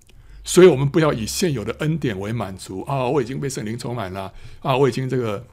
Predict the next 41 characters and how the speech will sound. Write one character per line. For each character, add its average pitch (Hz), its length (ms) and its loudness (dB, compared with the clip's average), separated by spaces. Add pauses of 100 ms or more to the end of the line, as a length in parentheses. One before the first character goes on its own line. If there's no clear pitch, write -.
(160)
神 - 160 -8
的 117 60 -6
同 123 120 -6
在 127 80 -4
很 101 100 -8
丰 110 240 -6
富 120 220 -8
了。” 90 100 -8 (300)
不 139 100 -6
是 147 200 0
啊， 107 340 -4
你 110 100 -6
只 127 120 -4
要 143 80 2
求 143 240 0
主 123 240 -6 (320)
要 110 160 -2
扩 156 320 2
大 127 160 2
你 92 100 -6
的 98 80 -6
度 117 200 0
量， 110 220 0 (280)
要 147 120 2
向 147 220 0
神 120 220 -4
求 107 220 -4 (180)
更 147 220 2
大 131 180 0
度 135 180 -2
量 101 180 -2
的 90 180 -12 (240)
圣 139 240 0
灵 110 120 -4
充 127 200 -6
满， 95 180 -4
因 156 80 0
为 147 80 2
现 151 180 0
在 123 100 -2
是 120 260 -4